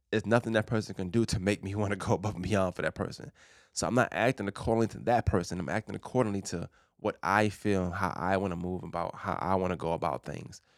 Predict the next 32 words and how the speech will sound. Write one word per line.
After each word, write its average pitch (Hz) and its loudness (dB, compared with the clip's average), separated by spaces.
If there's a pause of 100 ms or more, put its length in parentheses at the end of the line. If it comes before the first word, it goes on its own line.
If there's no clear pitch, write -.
(280)
So 87 0 (280)
that's, 107 4
I - 0
wanted 113 4
to 78 -4
make 101 0
sure 98 -2
that 82 2
was 73 -4
clear. - -4
I 92 -2
said 123 -2
something 104 0
one 101 2
time, 101 0
somebody 98 -2
was 104 -4
kinda 95 -4 (500)
arguing 98 4
me 98 0
down 95 4
about 80 -2
it, 57 -8
but - -6 (340)
no, 101 -2 (360)
you 95 -6
could - -4
do 117 2
what 113 0
you 92 -10
wanna 104 0
do. 65 -8